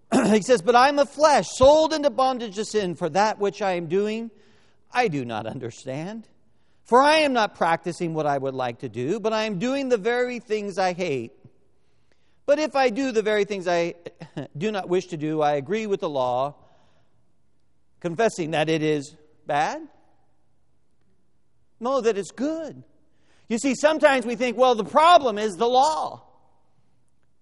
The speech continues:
But the problem isn't the law, the problem is us. Why do we get mad at the state trooper, the policeman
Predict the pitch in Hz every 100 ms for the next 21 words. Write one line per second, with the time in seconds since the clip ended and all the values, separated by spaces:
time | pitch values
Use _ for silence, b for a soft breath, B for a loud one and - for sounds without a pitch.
0 | _ - 320 262 277 349 349 285 233 214
1 | 180 170 262 214 143 170 311 - 185 302
2 | 247 220 208 262 294 311 147 - _ _
3 | _ _ _ _ _ _ 254 339 381 330
4 | 262 294 262 285 247 220 214 214 269 269
5 | 180 247 233 277 220 165 233 262 262 -
6 | 214 226